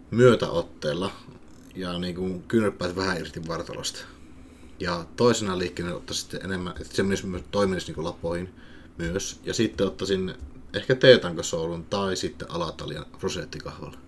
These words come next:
Että semmoista raskaat ja molemmissa niinku aika kokonaisvaltaiset, mutta kuitenkin sellainen, että vähän eriteltynä tolleen.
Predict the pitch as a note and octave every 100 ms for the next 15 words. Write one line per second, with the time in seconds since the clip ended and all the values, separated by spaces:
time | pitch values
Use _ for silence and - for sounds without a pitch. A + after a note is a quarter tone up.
0 | - - - - - - - - - -
1 | - F2+ F2 G#2 G#2+ - E2+ E2 - -
2 | - - F2 F#2 F2+ E2 - D#2+ D#2+ -
3 | - - - - - - - - G2+ F#2
4 | - F2 D2+ - E2 D#2+ - - F2 E2
5 | - D#2+ D#2+ D#2 D#2 D#2 D2+ - - -
6 | - - - - - - - D2+ C#2+